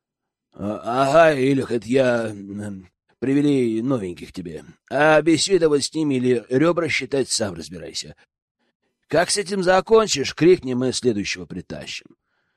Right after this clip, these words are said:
Ну, я пошел чайку хлебну". Щетинистый повернулся ко мне и усмехнулся, как будто бы не завидовал моей судьбе.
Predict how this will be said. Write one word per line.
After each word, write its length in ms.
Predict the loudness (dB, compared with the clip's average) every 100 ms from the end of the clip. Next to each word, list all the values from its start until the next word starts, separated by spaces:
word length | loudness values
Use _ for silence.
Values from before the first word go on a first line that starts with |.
| _
Ну, 300 | -8 -4 -2
я 160 | -2 0
пошел 400 | 0 -2 -2 -4
чайку 340 | -4 -6 -6
хлебну". 520 | -6 -8 -10 -16 -20 _ _ _ _ _ _ _
Щетинистый 640 | -2 0 0 -2 2 2
повернулся 640 | 4 4 4 2 0 0 0
ко 180 | 0
мне 180 | 2 0
и 140 | -2 0
усмехнулся, 800 | -2 -2 -4 -4 -4 -6 -6 -4
как 200 | -4 -2
будто 260 | -4 -2
бы 200 | 0 0
не 200 | 0 -2
завидовал 540 | -2 -2 0 0 0 -2
моей 280 | -2 -4 -4
судьбе. 640 | -8 -10 -12 -14 -18